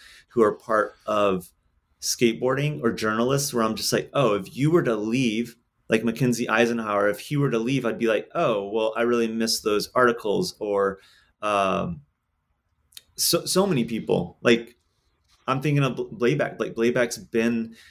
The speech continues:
there every step of the way for the last, like, I feel like, twenty years of D C. And I'm just like, he's integral part of that story. And, like, he will be there for the next twenty years.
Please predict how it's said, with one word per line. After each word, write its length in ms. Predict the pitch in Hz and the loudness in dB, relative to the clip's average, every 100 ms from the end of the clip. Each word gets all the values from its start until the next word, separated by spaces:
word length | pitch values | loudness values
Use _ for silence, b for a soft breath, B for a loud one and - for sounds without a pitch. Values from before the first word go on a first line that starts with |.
| B B - | B B -6
there 360 | 123 113 110 | 0 0 0
every 200 | 113 113 | -2 -2
step 260 | 117 - 117 | 0 0 0
of 80 | 110 | -2
the 100 | 107 | -2
way 360 | 110 110 107 | 0 0 -2
for 200 | - - | -8 -4
the 100 | 104 | 0
last, 280 | 104 101 - | 2 0 0
like, 120 | 104 | -2
I 40 | 92 | -2
feel 180 | - | 0
like, 140 | 107 - | 0 0
twenty 300 | - 110 107 | -2 -2 0
years 340 | 107 107 98 | 0 0 -2
of 100 | 98 | -6
D 180 | 95 101 | -6 -6
C. 340 | 95 - 127 | -4 -2 0
And 100 | 107 | 0
I'm 100 | 98 | -2
just 220 | 92 - 110 | -6 -6 -4
like, 240 | 95 - _ _ _ _ _ _ | -4 -6 _ _ _ _ _ _
he's 560 | - 131 117 95 - _ - | -6 0 0 0 -6 _ -2
integral 600 | 113 113 120 110 107 95 | -2 0 2 2 0 -4
part 480 | - 113 107 - _ | 0 2 2 -2 _
of 460 | 104 104 98 90 - _ _ _ _ _ _ | -2 2 2 -2 -8 _ _ _ _ _ _
that 320 | - 101 101 - | -6 -2 0 0
story. 760 | - - 110 110 101 95 92 b b b b | -4 -2 0 2 2 0 -4 b b b b
And, 220 | 104 98 | -4 0
like, 160 | 104 95 | 0 0
he 300 | - - 120 | -2 -4 0
will 200 | 104 98 | 0 0
be 200 | 104 104 | -2 -2
there 320 | 98 98 98 | 0 0 0
for 140 | 92 98 | -2 -4
the 100 | 104 | 0
next 280 | 117 - | 0 0
twenty 260 | - 101 90 | -4 0 0
years. 460 | 87 87 87 87 | 2 2 0 -2